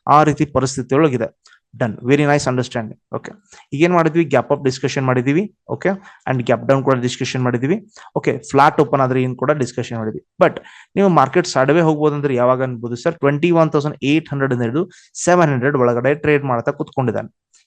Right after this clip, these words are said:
ಯಾವುದೇ ರೀತಿ ಮೊಮೆಂಟಮ್ ಇಲ್ಲ ಅಂದ್ರೆ ನಿಮ್ಗೆ ಸಿಕ್ಕಿರೋದೇ ಟ್ವೆಂಟಿ ಒನ್ ಸೆವೆನ್ ಫಿಫ್ಟಿ ಸಿಕ್ಕಿದ್ದಾನೆ. ಅವಾಗ ಏನ್ ಮಾಡ್ತೀರಾ ಅಂದ್ರೆ ಮಾರ್ಕೆಟ್ ಅನ್ನ ನೀವು ಅಬ್ಸರ್ವೇಷನ್ ಮಾಡೋದು. ಒಂದು ಮಾರ್ಕೆಟ್ ಇಲ್ಲಿ Fibonacci ಡ್ರಾ ಮಾಡಿದ ಪ್ರಕಾರ ಟ್ವೆಂಟಿ ನೈನ್ ಹಂಡ್ರೆಡ್, ಟ್ವೆಂಟಿ ಒನ್ ಏಟ್ ಹಂಡ್ರೆಡ್ ಫಿಫ್ಟಿನೋ, ಅದರಲ್ಲಿಂದ ಬ್ರೇಕ್,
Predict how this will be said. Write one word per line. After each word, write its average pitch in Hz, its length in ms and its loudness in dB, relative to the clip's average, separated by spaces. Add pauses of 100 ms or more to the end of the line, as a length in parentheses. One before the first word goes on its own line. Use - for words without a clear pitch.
ಯಾವುದೇ 170 220 4
ರೀತಿ 151 200 0
ಮೊಮೆಂಟಮ್ 120 520 -4
ಇಲ್ಲ 107 120 -6
ಅಂದ್ರೆ - 480 -4
ನಿಮ್ಗೆ 175 160 2
ಸಿಕ್ಕಿರೋದೇ 180 440 4
ಟ್ವೆಂಟಿ 156 260 2
ಒನ್ 151 120 0
ಸೆವೆನ್ 139 200 0
ಫಿಫ್ಟಿ 131 280 -8
ಸಿಕ್ಕಿದ್ದಾನೆ. 113 520 -6 (300)
ಅವಾಗ 185 220 8
ಏನ್ 180 180 4
ಮಾಡ್ತೀರಾ 156 300 2
ಅಂದ್ರೆ 143 180 0
ಮಾರ್ಕೆಟ್ 139 480 -2
ಅನ್ನ 139 160 0
ನೀವು 135 280 -2
ಅಬ್ಸರ್ವೇಷನ್ 135 580 0
ಮಾಡೋದು. 120 300 -4
ಒಂದು 170 300 0
ಮಾರ್ಕೆಟ್ 156 420 0 (280)
ಇಲ್ಲಿ 151 220 -2
Fibonacci 147 320 0
ಡ್ರಾ 143 160 4
ಮಾಡಿದ 139 240 0
ಪ್ರಕಾರ 135 240 -2
ಟ್ವೆಂಟಿ 131 560 -4
ನೈನ್ 135 200 2
ಹಂಡ್ರೆಡ್, 120 260 0
ಟ್ವೆಂಟಿ 127 220 0
ಒನ್ 131 80 2
ಏಟ್ 135 220 0
ಹಂಡ್ರೆಡ್ 123 180 -6
ಫಿಫ್ಟಿನೋ, 123 500 -4 (320)
ಅದರಲ್ಲಿಂದ 170 420 2
ಬ್ರೇಕ್, 131 320 -2